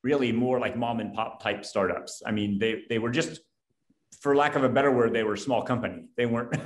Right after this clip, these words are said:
<laughs> they weren't necessarily, you know, and maybe been around for a couple of years,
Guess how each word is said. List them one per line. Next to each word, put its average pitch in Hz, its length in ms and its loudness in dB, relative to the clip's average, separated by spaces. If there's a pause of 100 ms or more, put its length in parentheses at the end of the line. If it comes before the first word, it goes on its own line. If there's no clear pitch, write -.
<laughs> - 180 -18
they 175 60 2
weren't 170 240 -2
necessarily, 120 880 2 (140)
you 123 80 -4
know, 110 160 0
and 123 220 0
maybe 127 260 2
been 123 160 0
around 117 220 -2
for 110 80 -4
a - 20 -4
couple 107 200 -4
of 107 60 -4
years, 107 220 0